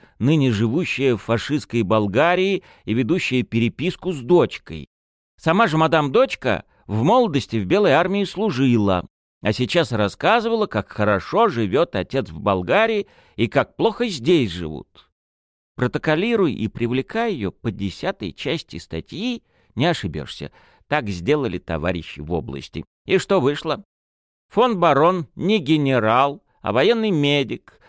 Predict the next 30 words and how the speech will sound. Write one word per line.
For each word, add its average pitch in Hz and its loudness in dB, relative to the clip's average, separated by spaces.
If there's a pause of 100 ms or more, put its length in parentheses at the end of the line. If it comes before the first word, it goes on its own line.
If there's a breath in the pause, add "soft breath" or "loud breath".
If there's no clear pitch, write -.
(180 loud breath)
Богатство 156 0
в - -18
семье 139 -2
было, 175 2
пока 120 -4
жила 160 -2
мать, 135 -2
муж 131 -4
сестры, 120 -4
который 123 -4
действительно 92 -6
был 82 -6
богат 92 -2 (280 soft breath)
и 113 -6
своим 107 -2
родичам 135 -4
денежку 85 -4
подкидывал. - -12 (160 loud breath)
А 160 -2
как 185 -2
умер, 220 0 (140)
так 165 -4
и 170 -4
достаток 160 0
вместе 117 -4
с - -12
ним 113 -2
канул 110 -2
в 101 -2
нети, 107 -2